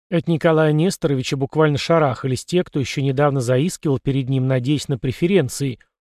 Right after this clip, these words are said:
помощь или заступничество. Теперь же в связи с воцарением Марии второй не только рухнули все планы, но и идёт следствие. Заговор, госизмена и прочее, что может быть в таком деле.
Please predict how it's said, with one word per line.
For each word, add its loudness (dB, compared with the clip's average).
помощь 2
или 0
заступничество. -4
Теперь 2
же 0
в -8
связи -2
с -8
воцарением 0
Марии 2
второй 2
не 2
только 2
рухнули 0
все -4
планы, 0
но 0
и 2
идёт 0
следствие. -2
Заговор, 2
госизмена 0
и -4
прочее, -2
что -6
может -2
быть -2
в -20
таком -2
деле. -4